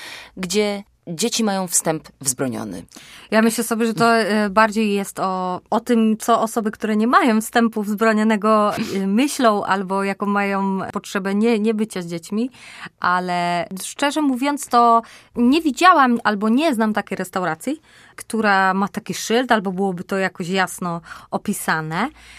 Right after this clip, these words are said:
Speaker 2: Ale myślę, że jak najbardziej chodzić z dziećmi do restauracji. No i tak jak, m, wcześniej wspominałaś, to też ma taką funkcję społeczną, ale też takiego uczenia, y, dzieci, że takiej sprawczości, że mogą one same zamawiać sobie jedzenie, wybierać sobie jedzenie.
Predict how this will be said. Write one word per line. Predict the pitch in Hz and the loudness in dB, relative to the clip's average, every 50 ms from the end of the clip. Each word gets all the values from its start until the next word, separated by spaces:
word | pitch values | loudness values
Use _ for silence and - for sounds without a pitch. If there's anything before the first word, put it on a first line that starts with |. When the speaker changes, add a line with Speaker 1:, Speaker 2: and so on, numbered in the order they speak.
| - - - - | -20 -20 -10 -4
Speaker 2:
Ale | - 190 202 208 208 | -2 -2 0 2 2
myślę, | 214 226 233 233 - - 226 214 208 | 2 2 0 -2 -2 0 0 0 0
że | 190 185 202 202 196 190 190 190 180 - | -2 -2 -2 0 0 0 0 -2 -2 -4
jak | 185 196 196 190 | -4 -4 -2 0
najbardziej | 220 233 214 202 208 180 160 190 185 | 0 0 2 4 4 4 4 2 0
chodzić | 170 190 185 170 185 170 | -2 -4 -4 -4 -6 -8
z | 170 | -8
dziećmi | 170 190 185 - - - 185 180 | -6 -6 -6 -6 -6 -8 -8 -6
do | 170 185 180 175 175 170 170 170 | -4 -4 -2 -2 -2 -2 -4 -4
restauracji. | 175 175 - - 180 175 175 165 160 - - 226 233 240 - _ _ - | -6 -8 -6 -4 -4 -4 -4 -4 -6 -4 -2 -2 -2 -4 -4 _ _ 0
No | 247 339 | 2 2
i | 392 | 2
tak | - 330 254 | 2 0 0
jak, | - 208 226 | 0 0 2
m, | 247 247 - - 233 233 226 | 2 0 0 0 0 0 0
wcześniej | 220 - - 254 - - 208 | -2 -2 -4 -4 -2 -2 -6
wspominałaś, | - - 190 190 185 180 170 165 175 - | -6 -4 -6 -4 -4 -2 -2 -4 -4 -4
to | - 254 277 | -2 -2 0
też | - 403 - 277 | 0 0 0 0
ma | 247 233 | 0 0
taką | - 226 240 220 | 0 -2 -2 -2
funkcję | 208 - 233 220 - 254 | -2 -2 -2 -2 -4 -6
społeczną, | - - 226 202 175 165 165 - 208 202 214 220 233 240 | -8 -6 -4 -4 -4 -4 -6 -6 -4 -2 0 0 0 0
ale | 262 277 | 0 -2
też | 269 - 294 - | -2 -4 -4 -4
takiego | - 277 269 - 254 226 240 240 233 233 226 226 - - - - _ - | -4 -4 -6 -6 -4 -2 0 2 2 2 2 0 -2 -8 -20 -14 _ -6
uczenia, | 233 220 - 254 220 208 208 196 196 196 190 185 - - 190 190 | -4 -2 0 0 0 0 0 0 0 0 -2 -4 -4 -6 -6 -6
y, | 185 | -4
dzieci, | 170 190 190 - - - 185 180 | -4 -6 -6 -6 -6 -8 -8 -8
że | 170 165 180 175 170 170 170 165 165 165 - - - - - | -8 -8 -6 -4 -4 -2 -2 -4 -6 -6 -10 -16 -14 -8 -6
takiej | 403 415 - 339 | -6 -4 -4 -4
sprawczości, | - - - 202 185 - - 202 196 170 - - - - 196 190 196 190 | -4 -4 -6 -8 -8 -8 -10 -10 -10 -10 -10 -10 -8 -4 -4 -4 -2 -2
że | 202 220 | -2 -2
mogą | 214 202 196 196 190 | -2 -2 -2 -4 -4
one | 185 180 170 170 170 165 - - | -4 -4 -4 -4 -4 -6 -6 -8
same | - - 185 180 170 160 156 | -8 -6 -6 -4 -4 -4 -4
zamawiać | 170 160 170 165 156 - 175 165 165 - | -4 -4 -2 -2 -2 -2 -4 -8 -8 -8
sobie | 180 170 175 170 | -8 -6 -6 -6
jedzenie, | 165 160 160 165 165 165 160 | -6 -6 -6 -6 -6 -6 -6
wybierać | 151 180 165 170 190 185 180 170 170 165 - | -8 -8 -6 -4 -4 -4 -2 -4 -4 -6 -8
sobie | - 170 170 175 | -10 -8 -8 -6
jedzenie. | 170 170 165 - 165 160 160 180 208 | -8 -8 -8 -8 -6 -6 -4 -4 -4